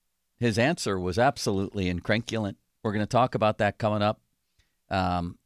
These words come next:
Fan Hotline, presented by Sullivan Super Service, Pittsburgh's trusted plumbing, heating, air conditioning provider for over fifty years. Fan Weather, brought to you by Sun Chevrolet. Check out special financing for qualified buyers,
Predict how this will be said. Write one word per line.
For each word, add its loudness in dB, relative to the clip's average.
Fan 2
Hotline, 0
presented -2
by 0
Sullivan 0
Super -4
Service, -4
Pittsburgh's -8
trusted -4
plumbing, -4
heating, -4
air -2
conditioning -8
provider -4
for -4
over -10
fifty -6
years. -4
Fan 6
Weather, 6
brought 4
to -2
you 2
by 4
Sun 2
Chevrolet. 2
Check 0
out 2
special 0
financing 0
for -6
qualified 0
buyers, 0